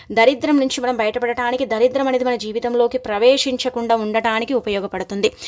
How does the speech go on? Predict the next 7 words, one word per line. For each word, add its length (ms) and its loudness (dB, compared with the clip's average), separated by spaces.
మనం 280 4
ఇలా 100 4
నిమ్మకాయతో 560 0
పరిహారం 580 -2
చేస్తాం 280 -2
కదా, 220 -6
మనకు 200 -2